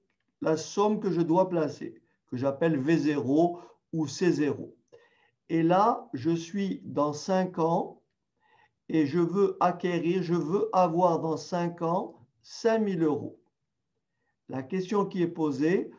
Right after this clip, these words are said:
combien dois-je placer aujourd'hui ? Eh bien, ceci est tout simplement un problème d'actualisation.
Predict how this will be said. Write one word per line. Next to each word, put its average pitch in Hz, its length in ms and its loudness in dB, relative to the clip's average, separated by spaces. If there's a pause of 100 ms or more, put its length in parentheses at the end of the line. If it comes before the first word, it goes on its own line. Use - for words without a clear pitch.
(360)
combien 190 720 0 (300)
dois-je 151 640 2 (220)
placer 147 640 -2
aujourd'hui ? 185 560 -2 (720)
Eh 135 60 -10
bien, 135 180 -2
ceci 196 800 -6 (340)
est 147 240 -4
tout 240 140 2
simplement 151 840 -2 (160)
un 156 140 0
problème 147 800 0 (640)
d'actualisation. 147 1120 0